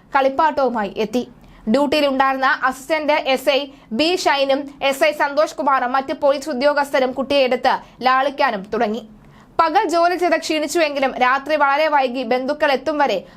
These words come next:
പോലീസ് ഉദ്യോഗസ്ഥരായ കെ ജലജ ഡ്യൂട്ടിക്കിടെ അവ-, വളരെ, ആ, അവളെ വേണ്ട വിധം തന്നെ സംരക്ഷിച്ചിരുന്നു. കുറച്ച് സമയമേ കഴിയാൻ കഴിഞ്ഞിട്ടുള്ളൂ എങ്കിലും അവർ വീട്ടിനേക്കാൾ ഇഷ്ടപ്പെട്ട ഇടമായി മാറിയിരുന്നു പന്തളം പോലീസ് സ്റ്റേഷൻ. രാത്രി ഒൻപത് മണിയോടെ കുട്ടിയെ ബന്ധുക്കളെത്തി,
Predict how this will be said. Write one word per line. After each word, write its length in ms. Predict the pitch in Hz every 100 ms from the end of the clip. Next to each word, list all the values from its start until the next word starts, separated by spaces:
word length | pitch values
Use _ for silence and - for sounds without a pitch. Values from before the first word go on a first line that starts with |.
| -
പോലീസ് 340 | 285 285 311
ഉദ്യോഗസ്ഥരായ 800 | 311 285 285 285 294 269 262 262 262
കെ 120 | 277
ജലജ 380 | 269 247 262 254
ഡ്യൂട്ടിക്കിടെ 720 | 277 220 247 262 285 277 262 254
അവ-, 200 | 240 233
വളരെ, 480 | 240 254 277 294 -
ആ, 160 | 220 233
അവളെ 200 | 247 277
വേണ്ട 320 | 254 254 285
വിധം 360 | 311 277 269 262
തന്നെ 200 | 214 -
സംരക്ഷിച്ചിരുന്നു. 760 | 226 220 202 202 185 208 233 247 - - - -
കുറച്ച് 260 | - 254 262
സമയമേ 500 | 294 262 269 269 269
കഴിയാൻ 500 | 269 247 254 269 277
കഴിഞ്ഞിട്ടുള്ളൂ 520 | 262 254 269 285 277
എങ്കിലും 380 | 254 240 262 196 - -
അവർ 240 | 233 240 262
വീട്ടിനേക്കാൾ 680 | 240 262 269 294 285 294 262
ഇഷ്ടപ്പെട്ട 460 | 254 - 302 294
ഇടമായി 420 | 277 269 254 254 240
മാറിയിരുന്നു 600 | 240 247 262 269 240 185 -
പന്തളം 360 | 233 240 240
പോലീസ് 280 | 202 220 208
സ്റ്റേഷൻ. 320 | 208 202 233 233 - - - 220
രാത്രി 460 | 240 247 254 294 -
ഒൻപത് 340 | 247 269 320
മണിയോടെ 480 | 311 269 262 254 208
കുട്ടിയെ 500 | 185 247 269 277 285
ബന്ധുക്കളെത്തി, 840 | 233 240 269 294 277 240 240 -